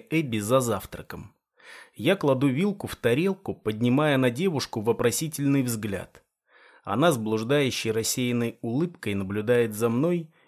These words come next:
не притронувшись к своей порции овсянки со свежими ягодами. Как прирождённый хищник,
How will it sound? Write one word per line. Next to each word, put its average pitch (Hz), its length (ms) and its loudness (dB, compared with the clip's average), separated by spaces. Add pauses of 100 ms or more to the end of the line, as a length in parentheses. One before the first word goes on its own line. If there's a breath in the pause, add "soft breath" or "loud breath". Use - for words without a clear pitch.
(100)
не 120 160 2
притронувшись 110 800 -2
к - 80 -12
своей 113 340 0
порции 147 560 -4
овсянки 156 640 -2
со 110 200 -4
свежими 127 440 0
ягодами. 90 680 -4 (280)
Как - 220 -4
прирождённый 127 680 2
хищник, 127 640 -2